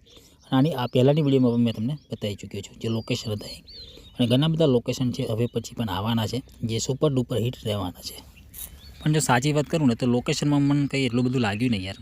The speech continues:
કારણ કે હા, રાજસ્થાન છે, બરાબર છે, રાજસ્થાનની રીતે આ ખંડેર પણ બરાબર છે. ફિલ્મની જે સ્ટોરી હતી, એ પ્રમાણે લોકેશનો પરફેક્ટ છે. પણ, અ,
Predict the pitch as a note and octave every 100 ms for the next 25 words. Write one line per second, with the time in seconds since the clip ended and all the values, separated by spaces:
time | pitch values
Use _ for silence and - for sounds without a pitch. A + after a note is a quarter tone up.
0 | - A2 A#2+ B2+ C3+ C3+ A#2+ D3 - C#3+
1 | C3 A#2+ A#2 B2+ A#2 G#2+ - - A#2 A2+
2 | G#2 A#2+ A#2+ B2 B2 A#2 A2+ A#2+ G#2+ A2+
3 | G2+ - A#2 B2 A#2+ A#2 G2+ A2 G2+ G2
4 | A#2+ - - - - - D3 E3+ F3+ F3+
5 | - C#3+ D3+ D3 D3 B2+ B2 A#2+ B2 B2+
6 | B2 - - A2 - B2 A#2 - G#2 -
7 | B2+ - A2+ C3+ - - - - - -
8 | - - B2+ B2+ B2 B2+